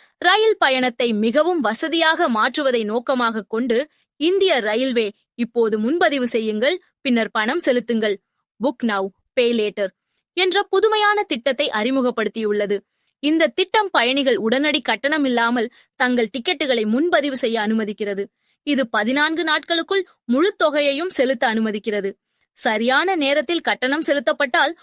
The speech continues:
கூடுதல் கட்டணங்கள் எதுவும் விதிக்கப்படாது. இருப்பினும், பணம் செலுத்துவதில் தாமதம் ஏற்பட்டால்,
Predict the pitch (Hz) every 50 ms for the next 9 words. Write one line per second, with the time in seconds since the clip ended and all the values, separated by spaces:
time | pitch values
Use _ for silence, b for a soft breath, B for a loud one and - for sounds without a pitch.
0 | b b b _ - 392 427 440 427 392 403 381 349 - 311 - 320 311 302 302
1 | 294 294 285 240 226 226 214 269 311 370 330 247 226 233 247 - 269 240 - 214
2 | 208 208 202 185 202 196 - _ _ _ _ _ _ _ - 240 269 - 339 -
3 | 339 277 233 220 226 226 b b b b _ - 262 302 359 415 403 - 392 349
4 | 349 349 359 339 320 330 339 330 - 233 214 220 254 269 277 262 262 247 233 226
5 | 233 226 - 247 226 - 311 269 277 330